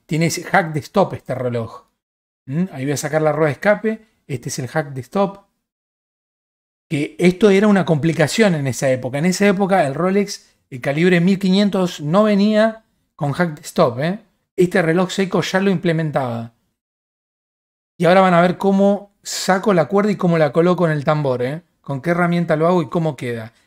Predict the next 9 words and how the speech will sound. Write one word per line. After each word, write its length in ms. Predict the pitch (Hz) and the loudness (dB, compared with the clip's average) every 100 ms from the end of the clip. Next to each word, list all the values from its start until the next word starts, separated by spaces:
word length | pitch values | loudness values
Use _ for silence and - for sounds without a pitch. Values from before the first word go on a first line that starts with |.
| _ | _
Fíjense, 400 | 175 180 156 - | -6 -2 0 0
la 140 | 180 135 | 0 0
cuerda 220 | 180 180 | 0 -2
está 140 | - | -4
explotada. 760 | 156 - 143 143 131 117 104 - _ _ _ | -8 -6 -6 -4 -6 -6 -10 -16 _ _ _
Uno 240 | 175 208 180 | 0 4 6
ve 240 | 190 196 | 4 2
de, 360 | 175 156 139 156 | -8 -10 -6 -6
de, 400 | 123 143 147 | -6 -10 -10